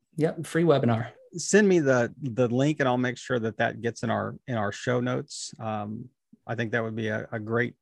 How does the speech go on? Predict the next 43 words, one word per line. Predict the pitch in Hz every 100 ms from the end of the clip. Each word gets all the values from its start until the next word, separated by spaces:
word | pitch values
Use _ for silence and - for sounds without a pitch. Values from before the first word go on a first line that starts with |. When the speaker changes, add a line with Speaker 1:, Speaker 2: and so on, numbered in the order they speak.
| _ _ - - _ -
Speaker 2:
you | 117
know, | 117
way | - 117 120 120
to, | 117 - 113 110 107 - - -
you | 107
know, |
for | - 120
people | 123 120 113
to, | 117 110 104 -
to | - 107
kind | - 113
of | 107 117 - 147 - - _
dip | 151 147
their | 120
feet | - 143
in | 135
there | 131 120
and | 113
learn | 117 117
more | 113 110
about | 107 110 143
this | 147
and, | 170 170
and | 175 165
really | 170 175
connect | 147 139 135 - -
with | 123 -
you | 131 110
as | 113
well. | 110 110 98
So, | - 117 107 - - - - - _ _
and | 156
I | 190
just | 190 185
really | 190
appreciate | 160 185 175 175
you | 151
taking | 170 151
the | 143
time | 151 147 139 131
and, | 117 110 -
and, | 123 120 113
uh, | 117 113